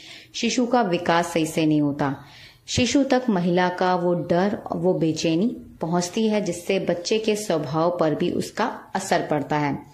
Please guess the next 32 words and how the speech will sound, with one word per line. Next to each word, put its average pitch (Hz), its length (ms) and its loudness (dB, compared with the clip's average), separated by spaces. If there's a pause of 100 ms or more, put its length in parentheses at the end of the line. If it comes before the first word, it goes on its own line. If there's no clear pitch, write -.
(120)
इस 285 160 0
डर 208 440 2
और 240 120 2
बेचैनी 190 560 4
से 226 180 0
बचने 190 460 0
के 214 200 2
लिए 180 140 2
आप - 420 -4
क्या-क्या 170 320 2
चीजें 156 320 0
कर 156 120 0
सकते 156 360 -4
हैं? 151 340 -2 (440)
Number 196 280 4
one, 151 260 0 (160)
आप 190 240 0
योगा 175 500 2
और 180 460 -2
walk 185 320 2
का 196 100 2
सहारा 160 380 0
जरूर 160 500 0
लीजिए। 147 540 0 (260)
Delivery 226 360 4
का 262 140 2
समय 226 280 2
पास 202 400 2
आने 175 220 2
पर 202 180 0
महिला 180 560 2
को 165 340 -6